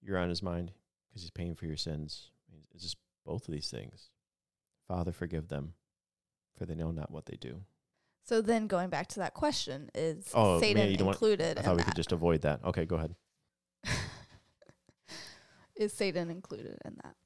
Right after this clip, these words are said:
Speaker 1: Uh, Satan is not included in that because Satan is a fallen angel. He's a
Speaker 2: He's not a person.
Speaker 1: Right, he's a different, different creature altogether.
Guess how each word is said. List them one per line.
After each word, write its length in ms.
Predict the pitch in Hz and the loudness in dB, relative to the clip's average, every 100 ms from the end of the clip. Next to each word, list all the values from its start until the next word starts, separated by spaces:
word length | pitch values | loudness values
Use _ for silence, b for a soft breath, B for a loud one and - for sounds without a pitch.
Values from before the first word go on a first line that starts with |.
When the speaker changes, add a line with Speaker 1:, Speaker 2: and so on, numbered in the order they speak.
| _ _ _ _ _ | _ _ _ _ _
Speaker 1:
Uh, 240 | 92 90 | -4 -2
Satan 360 | 90 - 107 87 | 0 0 0 2
is 140 | 92 90 | -2 0
not 280 | 87 90 | 0 0
included 520 | - 82 - 85 82 78 | -2 -8 -6 -6 -4 -6
in 140 | 80 | -6
that 260 | 80 82 82 | -4 -4 -6
because 480 | 80 85 82 - - | -8 -6 -6 -8 -10
Satan 360 | - 87 85 82 | -6 -4 -4 -4
is 580 | 82 82 82 - - _ - - | -4 -6 -10 -14 -16 _ -18 -8
a 160 | 80 | -8
fallen 400 | - 95 90 92 | -4 -2 0 0
angel. 380 | 92 90 80 - | 0 -2 -4 -8
He's 180 | 87 85 | -8 -8
a 180 | 80 85 - | -8 -8 -14
Speaker 2:
He's 180 | 185 | -14
not 220 | 196 180 - | -6 -4 -4
a 60 | |
person. 500 | - - - - - _ | -8 -12 -14 -16 -20 _
Speaker 1:
Right, 120 | - | -10
he's 100 | - | -6
a 40 | |
different, 300 | - 101 98 - _ | -4 -6 -8 -12 _
different 260 | 98 98 90 | -8 -6 -6
creature 320 | 95 87 85 | -6 -4 -4
altogether. 640 | 80 - 78 73 76 76 | -2 -4 -4 -4 -4 -6